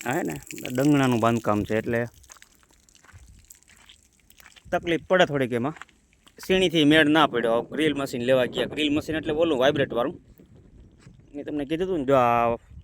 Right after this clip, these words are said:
આમાં કંઈક વાવ્યું હતું, જો આ છાણ ને ખાતર ને એવું નાખ્યું હતું, પણ આ ભૂંડના રહેવા જ ના દે. એ તારે તોડી નાખાય. એ તમે વિચારતા કરો, એ તાર તોડીને જો અંદર ગરી આવતા હોય તો એ કેવા હે?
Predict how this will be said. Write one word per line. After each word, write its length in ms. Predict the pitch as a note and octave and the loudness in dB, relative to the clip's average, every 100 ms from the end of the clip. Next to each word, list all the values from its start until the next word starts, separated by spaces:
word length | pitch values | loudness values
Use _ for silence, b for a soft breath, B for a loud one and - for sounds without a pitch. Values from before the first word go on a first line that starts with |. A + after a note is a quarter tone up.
| - _ D3+ | -20 _ -4
આમાં 240 | E3 D#3 | 0 0
કંઈક 180 | D3 B2 C#3 | -2 2 6
વાવ્યું 240 | F3+ E3 | 6 4
હતું, 120 | C3 C3+ | -2 2
જો 60 | C3+ | 2
આ 100 | B2 - | 2 -4
છાણ 240 | D3+ C#3+ C3+ | -4 -4 -4
ને 60 | B2 | -4
ખાતર 260 | C#3+ D3 C3 | -4 -4 -6
ને 80 | C3 | -6
એવું 140 | C3 | -6
નાખ્યું 260 | D3 D3 D3 | -6 -8 -12
હતું, 120 | B2+ | -14
પણ 140 | C3 C3 | -10 -6
આ 80 | C3+ - - b b b _ | -6 -8 -20 b b b _
ભૂંડના 340 | C3+ D#3+ F3+ D3 | -8 -2 0 2
રહેવા 220 | E3+ F#3+ D3 | 4 4 2
જ 20 | C3 | -4
ના 120 | A2 G#2 | -8 -10
દે. 60 | G2+ - - _ _ _ _ _ _ _ _ _ _ - - - D3 | -18 -20 -20 _ _ _ _ _ _ _ _ _ _ -20 -20 -14 -6
એ 280 | D#3+ D#3 D3 E3+ | -2 0 2 4
તારે 220 | E3+ F#3+ - | 6 6 4
તોડી 240 | F#3 F3+ E3+ | 2 2 2
નાખાય. 280 | D#3+ C#3+ C#3 | 2 2 0
એ 60 | C#3 | -2
તમે 140 | D3 C3+ | -2 -2
વિચારતા 340 | D3+ E3+ E3 D#3+ | 0 0 2 0
કરો, 100 | F3 E3 | 0 0
એ 20 | - | 2
તાર 160 | D#3 D#3+ | 2 2
તોડીને 240 | D#3+ E3 D#3+ | 0 0 2
જો 80 | D#3 | 2
અંદર 160 | E3 D#3+ D#3+ | 2 0 2
ગરી 180 | F#3+ F#3 | 4 4
આવતા 220 | E3 D3 | 4 2
હોય 100 | C#3+ | 2
તો 40 | C#3+ C3+ | 0 -4
એ 20 | - | -2
કેવા 340 | B3+ G3 A#2 | 0 0 -4
હે? 80 | A2+ | -8